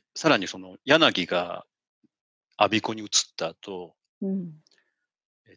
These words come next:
Speaker 1: と、白樺っていう雑誌を一緒に作ってた武者小路実篤とか、
Speaker 2: はい。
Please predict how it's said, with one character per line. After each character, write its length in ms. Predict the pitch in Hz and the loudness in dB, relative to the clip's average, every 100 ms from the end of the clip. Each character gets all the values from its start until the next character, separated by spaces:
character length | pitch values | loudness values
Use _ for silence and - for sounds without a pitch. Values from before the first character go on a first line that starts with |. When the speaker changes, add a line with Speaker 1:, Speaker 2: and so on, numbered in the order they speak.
| _ | _
Speaker 1:
と、 80 | - | -2
白 240 | - 143 | 2 4
樺 200 | 147 143 | 6 6
っ 120 | 135 | 4
て 80 | - | 0
い 20 | |
う 40 | 131 | 0
雑 140 | 127 | 2
誌 200 | - - | 2 0
を 60 | 120 | 0
一 40 | |
緒 160 | 113 123 | -2 -4
に 60 | 113 | -8
作 200 | - 117 | -12 -14
っ 40 | |
て 160 | - - | -14 -14
た 120 | 95 | -12
武 120 | 98 | -2
者 160 | 98 127 | 2 4
小 320 | 127 139 113 | 2 2 0
路 0 | |
実 220 | 90 90 | 2 0
篤 320 | 92 90 - | 0 -4 -8
と 80 | - | -16
か、 400 | - 92 85 - _ _ | -14 -12 -12 -16 _ _
Speaker 2:
は 280 | - 196 | -4 -2
い。 120 | 175 | -2